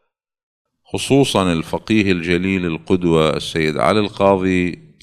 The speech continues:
كما وصفه الإمام الخامنئي دام ظله، وإلى أرواح شهداء الإسلام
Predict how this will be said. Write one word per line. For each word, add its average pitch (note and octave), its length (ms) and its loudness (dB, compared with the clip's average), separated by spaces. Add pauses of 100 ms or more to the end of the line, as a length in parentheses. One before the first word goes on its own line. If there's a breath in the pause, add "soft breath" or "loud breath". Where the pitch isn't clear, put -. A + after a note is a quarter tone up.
كما E2+ 220 -2
وصفه E2 560 -2
الإمام D#2+ 500 -2
الخامنئي D#2 800 -4
دام C#2+ 360 -8
ظله، F#2+ 380 -2 (1400 soft breath)
وإلى G#2 360 2
أرواح A2+ 460 6
شهداء A2 460 4
الإسلام A#2 720 0